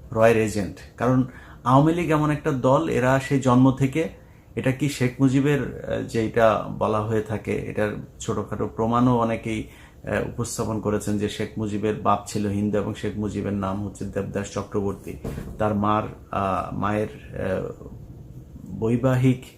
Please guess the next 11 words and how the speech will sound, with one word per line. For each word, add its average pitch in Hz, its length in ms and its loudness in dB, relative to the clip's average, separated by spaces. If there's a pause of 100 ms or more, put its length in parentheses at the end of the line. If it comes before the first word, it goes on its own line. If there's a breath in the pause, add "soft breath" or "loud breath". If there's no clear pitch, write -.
(140)
যে 107 60 -4
সম্পর্ক, 117 500 -2
তার 104 220 2
আগেই, 107 400 0
আহ, - 920 -6
তিনি 113 180 2
তাকে, 107 380 0
আহ, 104 580 -4
গর্ভে 107 340 2
নিয়েছিলেন। 101 540 0
আহ, - 1160 -10